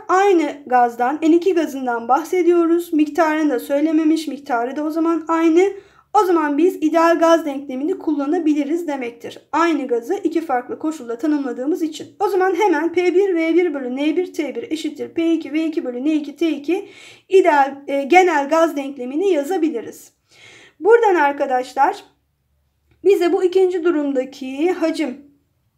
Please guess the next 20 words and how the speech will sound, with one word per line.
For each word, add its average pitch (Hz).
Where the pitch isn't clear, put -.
gerekiyor. 254
Bunu 330
bulmaya 254
çalışıyoruz. 240
O 339
zaman 339
bunu 349
çekersek 339
V 285
iki 330
eşittir. 311
Ne 370
olacak? 277
P 359
bir 269
V 320
bir 320
çarpı 311
T 294
iki. 277